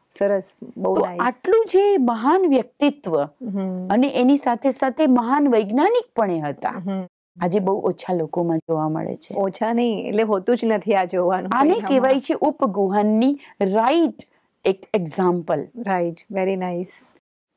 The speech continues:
Speaker 1: દર્શક મિત્રો, કેટલું સરસ બેને આપણને સમજાવ્યું કે હવે એક સમય છે બધાને સપોર્ટ કરવાનો, સહાનુભૂતિ રાખવાનો,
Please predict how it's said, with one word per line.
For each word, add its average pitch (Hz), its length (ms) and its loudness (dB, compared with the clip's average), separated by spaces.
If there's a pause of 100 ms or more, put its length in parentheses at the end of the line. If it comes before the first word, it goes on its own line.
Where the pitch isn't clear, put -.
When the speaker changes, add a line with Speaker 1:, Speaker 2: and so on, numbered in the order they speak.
Speaker 1:
દર્શક 226 360 2
મિત્રો, 254 460 0
કેટલું 277 380 -2
સરસ 240 440 2
બેને 226 260 2
આપણને 214 420 0
સમજાવ્યું 208 680 -2
કે 254 120 0
હવે 247 200 2
એક 294 100 -8
સમય 226 400 0
છે 254 160 0
બધાને 226 400 0
સપોર્ટ 226 500 -2
કરવાનો, 208 500 2
સહાનુભૂતિ 220 760 0
રાખવાનો, 190 680 -4